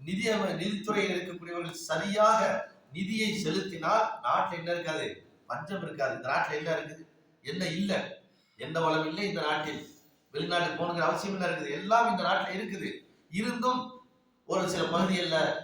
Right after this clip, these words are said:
ஆம், அது, அஹ், சில மாநிலங்கள் வந்து எப்படி இருக்கு, வறுமை கோட்டு கீழே இருக்குது, ரொம்ப வறுமையில இருக்கிறாங்க.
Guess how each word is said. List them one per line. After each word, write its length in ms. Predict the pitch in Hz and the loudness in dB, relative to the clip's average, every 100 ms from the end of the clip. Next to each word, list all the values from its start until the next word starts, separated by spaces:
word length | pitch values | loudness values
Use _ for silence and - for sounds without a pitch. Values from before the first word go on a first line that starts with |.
| - | -6
ஆம், 300 | 135 139 139 | 2 2 2
அது, 760 | 135 135 131 135 135 131 - - - _ _ _ _ _ _ _ - | 4 4 4 2 0 -4 -6 -10 -20 _ _ _ _ _ _ _ -14
அஹ், 220 | 107 107 | -8 -8
சில 500 | - 165 156 143 - | -4 2 4 4 4
மாநிலங்கள் 440 | 175 208 196 180 | 4 4 4 2
வந்து 200 | 156 160 | 0 0
எப்படி 220 | 202 202 - | 0 0 -2
இருக்கு, 160 | - | -2
வறுமை 340 | - 196 220 - | -2 0 -2 -2
கோட்டு 260 | 202 202 196 | -4 -4 -8
கீழே 180 | 220 220 | -6 -6
இருக்குது, 280 | 226 - | -6 -12
ரொம்ப 380 | - - 254 233 | -18 -6 0 2
வறுமையில 200 | 214 190 | 2 0
இருக்கிறாங்க. 440 | 175 160 135 131 | 0 0 0 0